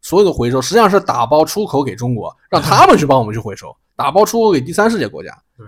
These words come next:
Speaker 1: 对不对？中国突然间喊就说：“我不要洋垃圾了。”反正美国整个就说是这，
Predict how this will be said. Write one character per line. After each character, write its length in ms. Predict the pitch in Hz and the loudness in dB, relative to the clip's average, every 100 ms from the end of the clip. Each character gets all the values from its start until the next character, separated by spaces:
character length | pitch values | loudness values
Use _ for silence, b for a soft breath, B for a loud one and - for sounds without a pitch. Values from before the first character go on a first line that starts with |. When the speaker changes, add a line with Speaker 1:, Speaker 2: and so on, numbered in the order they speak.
| - | -2
Speaker 1:
对 60 | |
不 0 | |
对？ 160 | 220 196 | 2 2
中 160 | 190 269 | 2 0
国 80 | 254 | 2
突 100 | 254 | 4
然 80 | |
间 100 | 240 | 4
喊 200 | 240 175 | 2 0
就 80 | 214 | 0
说： 100 | 220 | 0
“我 160 | 190 127 | 0 -2
不 160 | 131 | -2
要 180 | 220 311 | 2 4
洋 200 | 131 120 | 2 0
垃 200 | 139 147 | 0 0
圾 120 | 135 | -2
了。” 120 | 135 104 | -4 -6
反 240 | - 131 | -8 -4
正 160 | 208 160 | -4 -4
美 220 | 156 135 | -6 0
国 100 | 147 | 2
整 160 | - 127 | 2 0
个 80 | 180 | -6
就 100 | 254 | -2
说 120 | 247 | 0
是 160 | 247 214 | -2 -6
这， 180 | 254 | -10